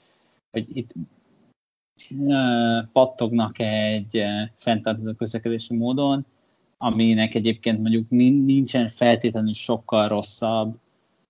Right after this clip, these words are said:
környezeti hatása, sőt, sokan azt mondják, hogy jobb környezeti, tehát hogy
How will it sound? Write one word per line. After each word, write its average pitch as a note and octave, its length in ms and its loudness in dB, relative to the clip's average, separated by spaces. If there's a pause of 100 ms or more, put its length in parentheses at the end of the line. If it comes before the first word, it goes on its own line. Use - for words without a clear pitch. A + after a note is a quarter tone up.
(720)
környezeti A#2 520 2
hatása, A2 380 2
sőt, A2+ 280 2
sokan A#2 280 0
azt A2+ 180 2
mondják, A2 260 0
hogy G#2+ 140 -4
jobb A#2 220 2
környezeti, G#2+ 640 -2
tehát - 180 -4
hogy A2+ 120 -2